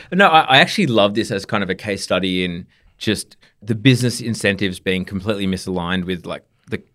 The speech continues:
customer incentives and what the customer wants. Because, yeah, it makes sense from a Unity perspective. They can easily track install. The, the game engine, they are able to ping home whenever any, anyone, and as you're about to outline,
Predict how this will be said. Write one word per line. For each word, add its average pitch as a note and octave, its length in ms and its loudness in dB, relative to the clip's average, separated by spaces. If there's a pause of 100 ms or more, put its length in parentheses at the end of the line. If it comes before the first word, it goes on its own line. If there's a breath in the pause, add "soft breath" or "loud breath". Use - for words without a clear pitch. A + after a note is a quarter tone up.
(260)
customer F#2+ 560 -4
incentives F2+ 460 -10
and G2 60 -6
what F#2 60 -6
the E2+ 80 -10
customer F2+ 340 -8
wants. E2+ 380 -12
Because, F#2+ 500 -4 (540 soft breath)
yeah, C#3+ 140 6
it A2+ 140 -2
makes C#3+ 200 0
sense A2 200 0
from G2+ 200 -2
a - 20 0
Unity A2+ 340 0
perspective. F#2 580 -4 (300 soft breath)
They A#2 260 4
can C3 340 -2
easily C3 380 2
track F#2+ 320 -2
install. F#2 360 -8
The, A#2 120 -6
the B2 140 -2
game A2+ 300 2
engine, D3 420 -4 (380)
they A2+ 420 2
are G#2 120 0
able G2+ 240 0
to - 100 -12
ping C#3+ 260 0
home A2+ 400 4
whenever G2+ 260 0
any, F#2+ 280 -4
anyone, F#2 400 -4 (400 soft breath)
and G2 160 0
as F2+ 160 -6
you're F#2+ 60 -4
about F#2 140 -2
to F#2 80 -6
outline, F2+ 340 -2